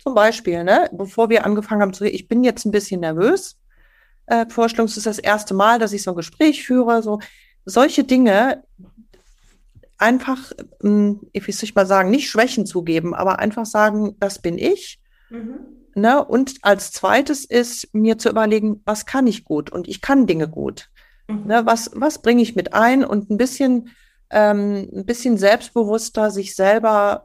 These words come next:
Speaker 1: sich selber mal einschätzen und sagen, das kann ich gut, das kann ich nicht gut.
Speaker 2: Mhm. Vielen Dank, weil das zahlt dann auch von Anfang an auf eine Art Selbstwirksamkeit an, die ich lerne,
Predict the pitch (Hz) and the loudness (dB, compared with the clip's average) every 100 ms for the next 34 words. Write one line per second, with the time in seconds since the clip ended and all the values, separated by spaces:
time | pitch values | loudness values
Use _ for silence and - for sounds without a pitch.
0 | _ 196 196 208 214 220 208 196 - 208 | _ -18 -6 0 2 2 0 -2 0 0
1 | 233 - 208 - 202 202 196 - 190 202 | 0 -4 -6 -6 -6 -4 -6 -6 -4 -4
2 | 196 196 208 - 208 208 - 214 208 196 | -2 -2 -4 -2 -2 -2 -4 -4 -4 -6
3 | - 190 185 214 214 - - - _ _ | -4 -6 -2 -2 -2 -8 -10 -10 _ _
4 | _ _ 214 208 202 - - _ 190 208 | _ _ -4 -4 -6 -12 -20 _ -20 -20
5 | _ _ _ - 247 247 254 202 220 320 | _ _ _ -4 -2 0 2 0 0 -6
6 | - - - - - 190 202 226 220 254 | -12 -20 -20 -18 -4 2 2 2 -2 -4
7 | - - 202 254 269 208 208 214 - 214 | -8 -6 -4 -4 -6 -4 -2 -4 -8 -12
8 | - 190 190 - 233 247 - 202 202 - | -14 -16 -14 -8 -6 -6 -6 -8 -8 -4
9 | 233 190 226 226 180 196 - 202 190 - | -4 -4 -8 -6 -4 -4 -6 -8 -8 -8
10 | - - 185 - - - 202 202 190 175 | -10 -8 -10 -10 -10 -6 -6 -6 -6 -6
11 | 180 - 156 156 - 165 208 208 - 160 | -8 -8 -8 -8 -8 -4 -4 -6 -12 -12
12 | - 180 233 196 - | -8 -4 -4 -6 -10